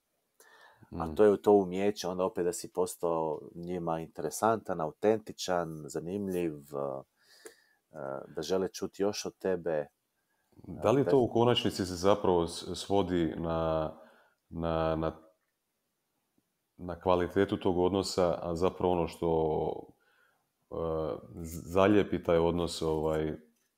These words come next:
Speaker 2: i učini ga kvalitetnim je zapravo povjerenje, jel tako?
Speaker 1: E, pa to je još jedan razlog, e, zašto, to je u biti, <laughs> ha,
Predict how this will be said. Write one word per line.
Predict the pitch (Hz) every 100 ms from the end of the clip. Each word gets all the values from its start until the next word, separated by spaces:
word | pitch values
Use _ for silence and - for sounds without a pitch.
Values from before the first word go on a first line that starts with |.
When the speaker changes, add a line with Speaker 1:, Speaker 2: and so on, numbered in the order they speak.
| _ - _ _ _
Speaker 2:
i | 87
učini | 90 - 92 80
ga | 78
kvalitetnim | - 92 92 85 80 85
je | 82
zapravo | 78 82 - 80 -
povjerenje, | 82 80 80 80 78
jel | - -
tako? | 80 73 73 - - - - - - - - - _ _
Speaker 1:
E, | - 104 101 101
pa | 104
to | - 170
je | 196
još | 190 175 -
jedan | 175 165
razlog, | 113 110 123 143 185 - -
e, | 113 - - - 53 - - 50 - 98 -
zašto, | 98 98 110 147 - 110
to | 110 127
je |
u | 131
biti, | 147 - 123 -
<laughs> | -
ha, | -